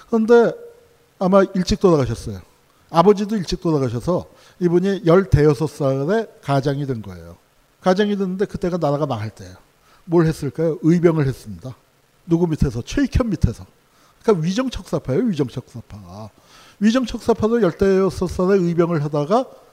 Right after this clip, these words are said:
어떻게 됐어요? 망했죠. 잡혀갔어요. 잡혀갔다가 이제 나이 어리다고 풀려났는데 의병 갖고, 위정척사파도 의병을 했는데 실패했잖아요. 뭐에게 시-, 실패했습니까?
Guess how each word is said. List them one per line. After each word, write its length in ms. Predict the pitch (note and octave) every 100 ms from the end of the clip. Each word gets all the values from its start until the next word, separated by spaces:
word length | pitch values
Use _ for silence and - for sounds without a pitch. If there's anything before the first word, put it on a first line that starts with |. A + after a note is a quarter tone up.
| _ _ _
어떻게 240 | D#3+ F3+ D#3+
됐어요? 320 | C#3+ - A2 - _ _ _
망했죠. 440 | - B2+ C3 - A#2+ - _ _ _ _
잡혀갔어요. 600 | - E3 E3 C#3 - A#2
잡혀갔다가 720 | A#2 C#3+ D3+ C3+ B2 - C3
이제 200 | C3+ C3 A#2+ - -
나이 160 | D3+ D#3
어리다고 360 | C#3+ C3+ C3
풀려났는데 760 | C#3+ G#3 F#3+ D3 A2+ G2+ D3 G#2+ - _ _ - -
의병 280 | A3 A#3
갖고, 560 | A3 G3+ - G#3+ F#3 - _
위정척사파도 800 | F#3+ G#3 G3+ G3 - F#3+ G3 G3
의병을 320 | F3+ F3 F3
했는데 280 | E3 E3 G3 - -
실패했잖아요. 800 | - A#3 G#3+ F#3 D#3+ B2 G#2 A#2 - _ _ _ _ _ _
뭐에게 340 | F3 F#3 F3+
시-, 200 | F3+ - A3
실패했습니까? 720 | - F3 E3 D3 - D3+ G3